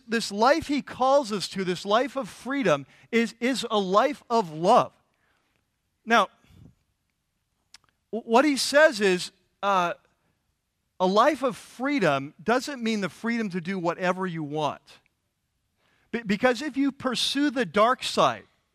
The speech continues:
it will destroy you. I-, if you pursue the dark side of your old human nature, it, it will lead to bondage in your life. And so, so it doesn't mean pursuing the dark side.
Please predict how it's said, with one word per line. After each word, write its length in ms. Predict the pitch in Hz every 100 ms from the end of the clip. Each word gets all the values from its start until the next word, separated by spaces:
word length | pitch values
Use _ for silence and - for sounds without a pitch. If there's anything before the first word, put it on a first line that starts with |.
| _ _ _ _
it 80 | 214
will 160 | 220 185
destroy 560 | 170 - - 180 180
you. 180 | 143 110 _ _ _ _ _ _ -
I-, 60 | 202
if 240 | 226 185
you 120 | 233
pursue 720 | - 294 269 - - 254 226
the 140 | 185 170
dark 360 | 143 214 240
side 280 | - 220 185
of 60 | 170
your 80 | 190
old 160 | 196
human 360 | - 240 220 180
nature, 520 | 175 190 - 143 104 _ _ _ _
it, 100 | 247 294 -
it 140 | 226
will 140 | 269 247
lead 160 | 233
to 60 | 175
bondage 580 | 131 202 262 160 139 147
in 80 |
your 120 | 151 147
life. 480 | 208 92 - - _ _ _ _ _ _ _ _ _ _ -
And 160 | 202
so, 280 | 175 220 196 - _ _
so 120 | - 208
it 80 |
doesn't 340 | 175 269 269 269
mean 180 | 254 226
pursuing 680 | 214 185 - 233 226 220 - _
the 100 | 202
dark 260 | 175 214 254
side. 360 | - 156 147